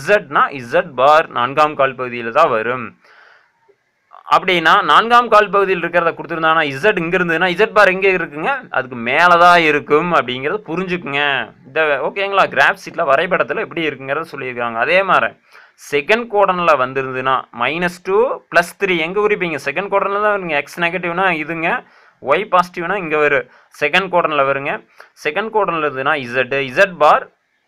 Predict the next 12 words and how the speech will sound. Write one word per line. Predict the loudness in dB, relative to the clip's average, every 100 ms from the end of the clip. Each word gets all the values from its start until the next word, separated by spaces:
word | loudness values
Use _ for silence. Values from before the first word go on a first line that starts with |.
| _ _ _ _ -8
எங்க | -2 0
வருங்க? | 0 -2 -6 -8 _ _ _ _ _ _ -16 -4
இமேஜினரி | 2 2 2 0 2
பார்ட்டுக்கு | 0 0 -4
மட்டும் | -2 0
தானே | 0
மைனஸ் | -2 -4 -6
போடுவீங்க. | -2 0 0 -2 -2 -4 -10 _ -16
அதனால | -12 -6 -2
அது | -2 -6 -10
கீழே | -4 2 2
ரிஃப்ளெக்ஷனா | 0 -4 -4 0 0